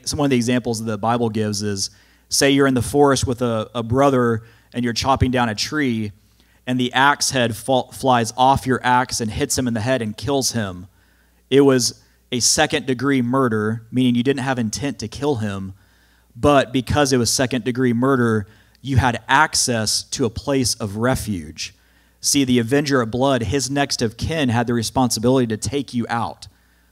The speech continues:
There was, there were no prisons in Israel. You just, they dealt with issues right away. And so the avenger of blood, that's a title of the next of kin, would hunt you down, and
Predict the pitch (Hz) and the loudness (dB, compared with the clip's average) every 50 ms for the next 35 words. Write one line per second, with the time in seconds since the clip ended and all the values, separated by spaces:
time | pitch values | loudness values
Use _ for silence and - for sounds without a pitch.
0 | _ _ - 135 135 143 131 139 139 143 139 143 135 131 139 147 165 170 - - | _ _ -2 0 2 2 2 2 2 2 4 4 4 4 4 4 2 2 0 -2
1 | - 175 175 151 151 147 135 123 120 123 127 135 131 107 113 107 98 90 80 76 | -2 0 0 0 0 0 0 0 2 2 2 2 2 2 0 -2 -2 -4 -6 -10
2 | - - _ _ _ _ _ _ _ _ _ _ _ _ _ - 120 127 123 135 | -14 -18 _ _ _ _ _ _ _ _ _ _ _ _ _ -2 0 2 4 4
3 | 127 - - - - 139 131 131 135 135 127 113 139 147 156 - 160 139 117 113 | 4 2 2 0 -4 -2 0 0 0 0 0 0 0 0 0 0 -2 -4 -4 -2
4 | 131 135 - - 120 113 107 98 113 110 104 101 95 95 95 90 85 82 80 - | -2 -2 0 0 0 0 -2 -2 -4 -6 -6 -6 -8 -8 -8 -8 -10 -10 -14 -16
5 | - _ _ _ _ _ _ _ _ _ _ _ _ - 127 127 120 - - 139 | -20 _ _ _ _ _ _ _ _ _ _ _ _ -2 0 0 2 2 4 4
6 | 131 127 135 131 123 120 117 139 143 156 151 135 139 127 117 113 123 131 143 151 | 4 4 4 4 2 2 2 0 0 2 2 2 2 2 0 0 0 2 2 4
7 | 139 127 113 120 127 120 - 123 110 - - - - 143 143 147 139 131 123 120 | 4 2 2 0 -2 -2 -2 -4 -4 -4 -6 -4 0 0 2 2 2 0 0 0
8 | 113 104 113 113 117 123 151 - - - 107 - - - 156 151 143 123 113 113 | -2 -2 -2 0 0 0 0 -2 -4 -6 -8 -8 -10 -8 -6 -4 -2 -2 -2 -2
9 | 107 101 - 131 135 131 - - 123 117 110 117 123 135 135 127 117 113 110 - | -4 -6 -4 -4 -4 -4 -4 -4 -4 -4 -2 0 0 0 2 0 0 -2 -4 -6
10 | - 113 113 107 107 | -6 -4 -4 -4 -4